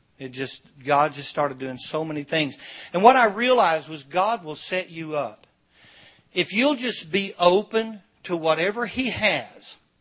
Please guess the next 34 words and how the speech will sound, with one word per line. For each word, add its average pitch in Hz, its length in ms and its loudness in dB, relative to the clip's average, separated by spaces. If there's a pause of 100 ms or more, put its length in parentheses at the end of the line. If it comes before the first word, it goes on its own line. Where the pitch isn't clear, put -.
(140)
And 190 120 0
it 254 120 2
doesn't 262 260 6
matter 240 300 -2
whether 202 200 0
you're 208 220 0
on 190 140 2
the 180 60 -10
mission 196 500 -4
field 185 400 -2 (100)
preaching 214 320 -4
to 165 80 -10
sixty 208 380 -10
thousand 185 420 -2
people, 208 380 -6 (400)
or 220 420 4
if 196 220 -4
you're, 190 100 -8 (140)
uh, 165 80 -2
home 214 680 -2
in 180 200 -6
your 202 320 -6
neighborhood, 175 760 -2 (320)
you 185 140 -2
know, 175 140 4
just 175 240 -8
across 190 360 2
the 165 80 -16
street 196 360 -8
from 165 240 -10
your 170 160 -4
neighbor 175 380 -2 (100)
or 139 100 -10
whatever. 131 460 -6